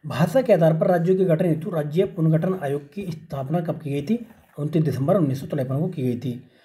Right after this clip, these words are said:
भाषा के आधार पर भारत का सर्वप्रथम गठन किसके द्वारा, कौन सा हुआ था? आंध्र प्रदेश का हुआ था। आंध्र प्रदेश एक भाषाई राज्य के रूप में गठन किया गया था उन्नीस सौ तिरपन में। नेक्स्ट चलते हैं, भारतीय संविधान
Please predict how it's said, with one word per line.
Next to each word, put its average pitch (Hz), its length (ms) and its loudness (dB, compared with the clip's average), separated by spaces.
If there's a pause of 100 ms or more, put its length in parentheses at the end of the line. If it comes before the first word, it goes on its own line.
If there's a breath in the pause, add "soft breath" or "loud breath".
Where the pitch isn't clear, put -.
(240 soft breath)
भाषा 175 260 2
के 233 60 4
आधार 180 200 4
पर 196 100 2
भारत 160 300 2
का 190 60 0
सर्वप्रथम 175 440 -2
गठन 165 200 0
किसके - 200 -6
द्वारा, 160 280 -4
कौन 151 180 -4
सा 156 80 0
हुआ 151 180 4
था? 208 40 2
आंध्र 143 200 -2
प्रदेश 131 280 -6
का 165 120 -4
हुआ 151 140 0
था। 196 200 0 (540 loud breath)
आंध्र 208 180 2
प्रदेश 220 480 2
एक 185 140 -2
भाषाई 139 340 0
राज्य 156 280 0
के 160 80 -2
रूप 151 120 0
में 165 140 0
गठन 139 200 0
किया 143 200 -2
गया 143 120 -4
था 156 40 -6
उन्नीस 143 320 -6
सौ 214 80 -4
तिरपन 135 340 -2
में। 123 340 0 (1200 soft breath)
नेक्स्ट 190 260 4
चलते 196 120 0
हैं, 208 240 -4
भारतीय 190 340 2
संविधान 175 600 2